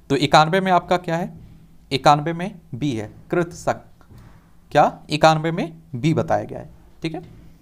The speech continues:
क्वेश्चन हमारे सामने क्या है? निम्न में से कौन सा मध्यकालीन शहर छींट, छींट नामक छपे हुए सूती कपड़े के लिए प्रसिद्ध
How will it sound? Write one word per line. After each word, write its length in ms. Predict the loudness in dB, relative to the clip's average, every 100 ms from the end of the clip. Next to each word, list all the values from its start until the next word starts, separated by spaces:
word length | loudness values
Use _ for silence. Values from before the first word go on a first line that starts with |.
| -20 -20 -10 -2
क्वेश्चन 280 | 0 0
हमारे 240 | 2 2 2
सामने 360 | 0 -2 -4 -10 -16 -20 -20 _ _ 0
क्या 120 | 2
है? 160 | 2 -4 -14 -20 _ -20 -20 -20 -20 -8
निम्न 280 | 0 2 2
में 60 | 0
से 100 | 0
कौन 180 | 2 4
सा 160 | 4
मध्यकालीन 520 | 4 2 2 2 2 0
शहर 260 | 0 -2
छींट, 800 | -4 -6 -4 -2 -4 -8 -16 -10
छींट 300 | -4 -2 -2
नामक 440 | 2 4 4 -2 -4
छपे 240 | -4 0
हुए 220 | 0 0 0
सूती 280 | -2 -4
कपड़े 280 | -4 -2 -2
के 80 | -2
लिए 100 | -4
प्रसिद्ध 280 | -4 -6